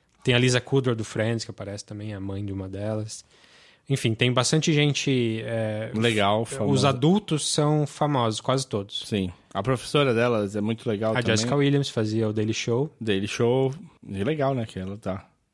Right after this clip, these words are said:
Speaker 1: Sim, né, ela sa-, ela desencanou o Daily Show e foi, foi ser famosa.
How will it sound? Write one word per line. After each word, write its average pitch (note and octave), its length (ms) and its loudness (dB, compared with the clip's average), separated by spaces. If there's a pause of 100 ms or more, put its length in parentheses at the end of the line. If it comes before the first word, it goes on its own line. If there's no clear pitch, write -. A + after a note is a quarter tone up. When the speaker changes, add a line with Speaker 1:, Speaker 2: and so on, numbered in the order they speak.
(180)
Speaker 1:
Sim, B2+ 380 -4
né, D3 160 0
ela A2 160 -2
sa-, A#2 220 -8
ela A2 260 -4 (180)
desencanou A#2+ 440 -4
o A#2+ 40 -4
Daily A#2 160 -2
Show C3 220 -4
e C3 40 -6
foi, C#3 480 -4
foi - 180 -10
ser - 140 -12
famosa. A2+ 440 -8